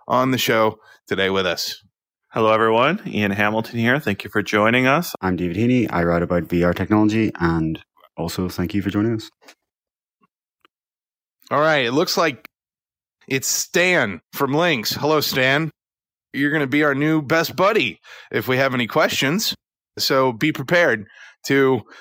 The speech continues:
Speaker 1: throw some comments in here as we discuss your stuff. Okay, let's do it. News piece number one.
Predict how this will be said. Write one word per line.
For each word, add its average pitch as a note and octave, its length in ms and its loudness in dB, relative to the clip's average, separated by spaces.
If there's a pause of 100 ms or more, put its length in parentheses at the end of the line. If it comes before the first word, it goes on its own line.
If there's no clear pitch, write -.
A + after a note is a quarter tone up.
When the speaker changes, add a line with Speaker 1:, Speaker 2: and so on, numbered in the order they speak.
(120)
Speaker 1:
throw C#3 160 4
some C3 200 -2
comments B2 580 0
in A2+ 160 0
here G#2+ 260 0
as G2+ 320 0
we G2 200 -4
discuss - 760 -4
your F2+ 260 -8
stuff. - 880 -2 (460)
Okay, A3+ 300 0 (160)
let's D#3+ 200 0
do A3 160 2
it. - 140 0 (420)
News D3+ 460 0
piece E3+ 480 -2 (120)
number C3 360 -2
one. C#3 380 0